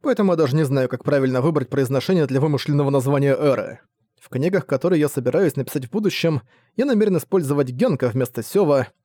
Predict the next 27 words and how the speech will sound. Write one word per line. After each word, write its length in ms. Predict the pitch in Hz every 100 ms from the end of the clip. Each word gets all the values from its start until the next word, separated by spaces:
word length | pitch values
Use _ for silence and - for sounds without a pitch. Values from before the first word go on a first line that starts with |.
| _
и 160 | 262 160
Сюбан 360 | - 202 147
вместо 300 | 127 151 -
Хейсэй. 580 | - 135 - 123 - - _ _ -
Это 160 | 269
не 60 | 240
нарушит 340 | 175 123 -
политику 380 | - 127 127 127
конфиденциальности, 1000 | 135 131 135 123 143 202 175 - 156 147 - _ -
даже 340 | 131 131 135
если 200 | 127 135
последний 480 | 131 127 147 131 127
кандидат 540 | 135 123 123 127 120
не 80 | 233
будет 260 | 147 131 147
утверждён. 680 | 143 143 113 127 113 123 - _ _ _ _ -
И 100 | 127
что 200 | - 240
же 100 | 214
мне 160 | 175
использовать 480 | 151 - 220 156 147
вместо 300 | 165 160 151
Рейва? 460 | 180 139 113 - - _ _ -
Мне 180 | 294 285
кажется, 280 | 233 - 160
подойдёт 340 | 156 151 - -
Эйка. 460 | 156 127 127 -